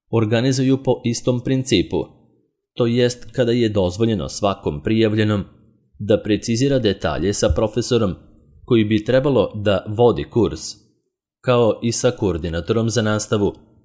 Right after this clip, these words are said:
u konkretnoj poslovnici organizatora. Preciznije govoreći,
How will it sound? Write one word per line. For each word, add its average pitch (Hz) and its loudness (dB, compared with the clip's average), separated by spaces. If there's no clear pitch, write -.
u 131 -2
konkretnoj 127 0
poslovnici 95 -2
organizatora. 92 0
Preciznije 117 0
govoreći, 113 2